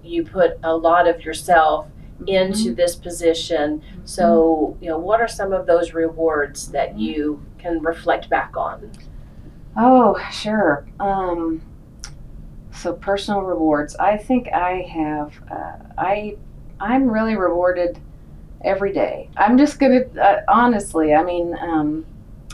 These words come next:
Speaker 2: I just feel so, uh, fortunate and so, um, blessed to be in this position. It's a wonderful, um,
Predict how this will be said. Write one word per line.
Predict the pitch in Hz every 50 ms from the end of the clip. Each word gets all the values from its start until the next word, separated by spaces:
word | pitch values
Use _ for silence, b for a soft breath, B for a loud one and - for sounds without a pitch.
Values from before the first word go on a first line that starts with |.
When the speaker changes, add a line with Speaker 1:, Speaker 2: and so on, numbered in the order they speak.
| - - - - - - - - - - - -
Speaker 2:
I | 175 180 190 196 196 196 190 196
just | 196 180 175 170 - -
feel | 196 196 190 180 175 165 160 151
so, | - - - 185 190 185 180 175 175 170 -
uh, | 160 151 139 131 127 131
fortunate | - - 190 196 202 196 - - 226 233 226 -
and | - -
so, | - - 165 160 156 151 151 147 143
um, | 147 147 143 135 139 139
blessed | - 160 156 151 - - - - - - - - - - - - - - - - - - - -
to | 170 165
be | 185 190 196
in | 208 208 202
this | 165 147 147 -
position. | - - 156 147 143 135 135 - 139 139 139 123 -
It's | 156 170 - - 160
a | 156 151
wonderful, | 147 156 170 185 202 220 226 226 220 - - 196 185 180 180 185 - - B B B B B B B B B B - - - -
um, | 170 165 156 151 147 147 143 143 147 147